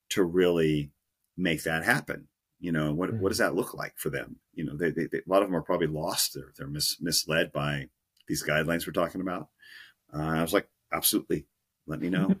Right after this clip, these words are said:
Speaker 1: And so it was a bit of a process of just throwing our information together and then trying to whittle it down into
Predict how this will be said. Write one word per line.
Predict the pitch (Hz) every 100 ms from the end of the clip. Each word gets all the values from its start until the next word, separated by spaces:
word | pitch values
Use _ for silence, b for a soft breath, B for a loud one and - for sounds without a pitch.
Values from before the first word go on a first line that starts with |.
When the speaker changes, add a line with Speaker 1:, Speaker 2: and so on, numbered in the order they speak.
| -
Speaker 1:
And | 95
so | - 139
it | 135
was | 123 151
a |
bit | 160 -
of |
a | 110
process | - 139 - 87
of | 87
just | 90 82 -
throwing | 107 98 92
our | 78 80 _ _ _ _ -
information | 98 98 95 - 95
together | 80 73 69 92
and | 80 82
then | 76
trying | 82 78
to | 76
whittle | 78 76 76
it | 73
down | 73 78
into | 78 76 71